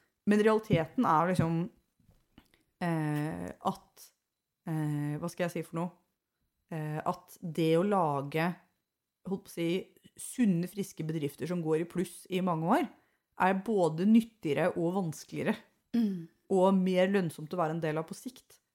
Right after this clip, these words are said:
Speaker 1: Så det er noe med at når du sitter og vet, «OK, men denne bedriften har kommet til verden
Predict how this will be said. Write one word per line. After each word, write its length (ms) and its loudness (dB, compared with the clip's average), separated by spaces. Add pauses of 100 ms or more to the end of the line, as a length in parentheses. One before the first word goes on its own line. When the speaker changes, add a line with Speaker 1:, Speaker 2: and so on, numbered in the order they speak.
Speaker 1:
Så 120 -12
det 100 4
er 40 4
noe 140 0
med 120 0
at 80 -10
når 140 -2
du 220 -2 (760)
sitter 500 -8
og 80 -2
vet, 320 0
«OK, 120 -8 (100)
men 240 0
denne 340 2
bedriften 600 0 (1080)
har 380 4 (300)
kommet 600 2
til 80 -4
verden 540 2